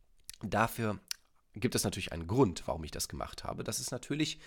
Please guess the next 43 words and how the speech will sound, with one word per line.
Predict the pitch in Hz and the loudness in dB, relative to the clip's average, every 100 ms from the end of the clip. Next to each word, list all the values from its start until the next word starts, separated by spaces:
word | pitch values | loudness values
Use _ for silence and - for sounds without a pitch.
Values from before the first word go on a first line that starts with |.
| - - | -20 -6
ein | - | -2
bisschen | 202 208 165 | 0 2 0
Kriegserei. | - 127 - 80 - 71 - - - - - - | 0 -4 -2 -2 0 0 -2 -10 -12 -14 -10 4
Aber | 131 135 92 92 | 8 8 6 4
an | 98 | 0
die | 92 | -2
anderen | - 113 98 | -2 -2 -4
Zuschauer, | - - 95 | -6 -4 -2
die | 92 | -2
jetzt | - | -2
sagen, | 90 92 | -2 0
"Hä, | 107 120 | 2 2
wo | 110 | 0
ist | 107 | -2
denn | 90 | -2
Redstone?" | - - 101 92 | -2 -4 -4 -4
Ihr | |
seht, | 113 107 | -4 -4
hier | 107 | -4
ist | - - | -4 0
überall | 190 - - | 2 2 2
Redstone | 64 - - - | -4 -4 -6 -6
drin. | - 76 - - - | -6 -8 -10 -16 -2
Wir | - | 2
arbeiten | 123 170 180 135 | 6 6 4 -2
quasi | - 131 131 | -2 -2 -2
hier | 127 131 135 - - | -4 0 0 0 -2
Hand | - 180 226 | 4 4 4
in | 180 156 | -2 0
Hand | 127 82 - | 0 0 -4
mit | 98 | -4
Command-Block | - 101 - - - - | -2 2 2 0 -4 -4
und | - | -2
Redstone. | - - - | -2 -2 -4
Ein | 107 | -4
Command-Block | - 127 131 - 139 110 | 2 6 6 4 -2 -2
setzt | 135 - - | -4 -2 -4
zum | 117 | -2
Beispiel | 113 - | -2 -2
hier | 113 - 151 233 - - | -6 2 4 2 -4 -4
einen | 104 104 98 90 - - - - | 2 2 2 -4 -10 -20 -20 -6
Redstone-Block | 78 - 123 110 131 147 | -4 0 0 2 2 2
hin. | 202 | 0